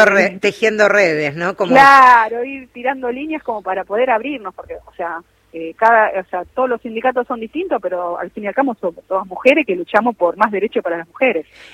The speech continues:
Speaker 2: Escuchaba la, la cronología aparte de, de, por supuesto, una, una postal de,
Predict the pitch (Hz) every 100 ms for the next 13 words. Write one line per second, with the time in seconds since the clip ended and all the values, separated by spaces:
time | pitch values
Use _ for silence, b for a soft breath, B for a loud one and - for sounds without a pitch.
0 | _ 156 202 202 240 254 202 165 170 165
1 | 165 170 170 160 226 214 214 220 208 185
2 | 180 160 156 151 147 156 143 143 160 170
3 | 175 185 175 196 214 196 175 - 214 196
4 | 185 165 151